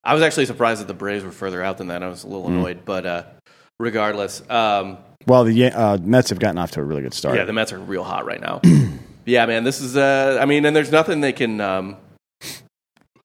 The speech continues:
Speaker 1: there's nothing, uh, you know, that, that, uh,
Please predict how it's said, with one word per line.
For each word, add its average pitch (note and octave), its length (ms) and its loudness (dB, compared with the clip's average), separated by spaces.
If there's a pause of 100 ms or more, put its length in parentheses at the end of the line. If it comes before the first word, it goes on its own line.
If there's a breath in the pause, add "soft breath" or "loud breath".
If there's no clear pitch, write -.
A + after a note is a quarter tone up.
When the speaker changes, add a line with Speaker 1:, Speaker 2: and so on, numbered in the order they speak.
(340)
Speaker 1:
there's C3+ 180 -4
nothing, C#3 400 -2
uh, F#2 340 -4 (340)
you A2+ 100 -4
know, F#2+ 180 -6 (200)
that, - 360 -8
that, F#2+ 300 -8
uh, F2+ 240 -6